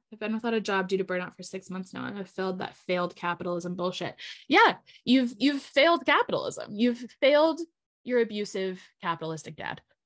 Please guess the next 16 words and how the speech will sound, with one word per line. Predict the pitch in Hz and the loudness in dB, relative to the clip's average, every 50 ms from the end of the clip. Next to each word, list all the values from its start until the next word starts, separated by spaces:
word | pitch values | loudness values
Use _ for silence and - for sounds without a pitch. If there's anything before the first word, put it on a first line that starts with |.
| _ _ - | _ _ -4
and, | - 185 180 175 175 175 165 - - - | 0 2 2 4 4 2 2 0 0 -2
um, | 160 165 156 127 117 107 - | 0 0 0 0 -2 -2 -2
or | - 202 196 | 0 0 0
mom | 185 160 156 151 151 | 0 0 0 -2 -2
or, | 151 151 156 156 156 - | -2 -4 -4 -6 -8 -8
you | - 190 175 | -8 -8 -6
know, | 160 147 151 | -4 -4 -2
whatever | 156 160 160 160 156 156 160 | -2 0 0 0 0 -2 -2
gender | 160 160 156 165 160 160 151 147 147 160 170 _ - | -2 -4 -4 -4 -2 -2 -2 -2 -2 -4 -6 _ -12
authority | - - - 170 156 147 127 147 | -12 -10 -8 -6 -4 -4 -4 -4
figure | 151 - 147 151 143 139 131 120 123 - | -4 -4 -6 -4 -2 -2 -2 -2 -4 -6
capitalism | - - 135 139 - - 127 147 - 127 120 131 - 185 _ _ | -6 -6 -6 -6 -4 -4 -4 -2 -2 -4 -4 -6 -6 -10 _ _
feels | - - 147 143 170 - | -10 -6 -4 -2 -2 -4
like | - - - - | -6 -10 -10 -10
to | - - - | -12 -8 -6
you. | - - | -6 -6